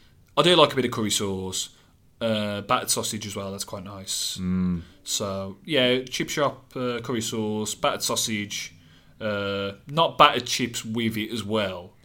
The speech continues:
Speaker 2: I've, see, I've never had these orange chips that people go on about in the Black Country.
Speaker 1: I know, I know. Uh, it, it's been a topic of discussion over these past few weeks as well. But, um, yeah, I'm not a massive fan of them either, but, uh,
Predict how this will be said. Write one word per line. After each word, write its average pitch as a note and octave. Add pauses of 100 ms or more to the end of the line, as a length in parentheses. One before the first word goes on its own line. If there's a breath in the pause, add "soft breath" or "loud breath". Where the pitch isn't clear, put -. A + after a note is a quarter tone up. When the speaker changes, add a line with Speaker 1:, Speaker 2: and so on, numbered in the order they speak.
(140)
Speaker 2:
I've, A#2+
see, E3
I've C#3
never D#3+
had C3+
these D3+
orange G2+
chips -
that -
people F2+
go E2
on D#2
about D2+
in E2+
the F2+
Black -
Country. -
Speaker 1:
I D3+
know, C#3+
I C#3
know. C3+
Uh, B2+ (160)
it, B2+ (120)
it's C3
been D#3
a C#3+
topic C3+
of A2+
discussion A2 (160)
over B2
these B2+
past -
few A#2+
weeks G#2+
as A2
well. G#2
But, A2+
um, G#2 (480 loud breath)
yeah, C#3+
I'm F3+
not F3
a D3
massive C3+
fan B2
of G#2+
them G#2
either, G2+
but, G#2
uh, G2